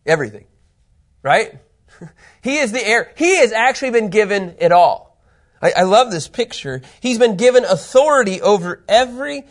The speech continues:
single thing. It's kind of a cool picture, isn't it? Oh, by the way, his Son, so this would be Jesus, is the heir of all things. Literally,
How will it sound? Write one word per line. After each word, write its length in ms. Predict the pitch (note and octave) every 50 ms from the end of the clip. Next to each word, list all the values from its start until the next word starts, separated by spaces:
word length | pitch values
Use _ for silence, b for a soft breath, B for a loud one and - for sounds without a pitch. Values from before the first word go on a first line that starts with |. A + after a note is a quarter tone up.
| b b b
single 720 | b - - - A#3+ A#3 A#3 A#3+ G#3+ A3+ A3+ A3 A3 G#3+ G#3+ _ _
thing. 380 | - G#3 A3 G3+ D#3+ - - - _ _ _ _ _ _ _ _ _ _ _ _ _ _ _ _ _ _ _ _ _ _ _
It's 100 | _ -
kind 140 | - -
of 60 | - -
a 40 |
cool 160 | B2+ - - -
picture, 340 | - G3 F3+ - - A#2
isn't 180 | A#2 B2 C#3+ E3
it? 140 | F#3+ - - _ _ _ _ _ _ _ _ _ _ _ -
Oh, 60 | D#3+
by 220 | D#3+ F3+ F#3+ G#3
the 120 | G3+ G#3+ G#3
way, 380 | G3+ F#3 D#3+ C#3+ C#3 C#3+ D3 D3+
his 240 | C#3+ E3+ E3 D3+ -
Son, 580 | - - A#3 A#3 A3 F3+ C3 A#2+ C#3 F3 E3+ b b b b b b b
so 160 | - D#3 D#3
this 180 | D#3+ E3+ -
would 80 | F#3 D#3+
be 120 | D3+ D3+
Jesus, 880 | C#3 C3 C3+ E3+ G#3 A3 A3+ F3 D3 C3 A2 G2 C3 C#3+ - - - _ _ b b b b b b b -
is 180 | E3 E3 D3+
the 120 | D#3 E3 D#3
heir 220 | C#3+ D#3+ D#3+ E3
of 100 | D#3 D#3
all 140 | D#3 D3+ D#3
things. 340 | - F3+ D#3+ C3 A2 - - -
Literally, 600 | C#3 E3+ G3+ G#3 G#3 E3 C#3 B2+ C3 B2+ B2+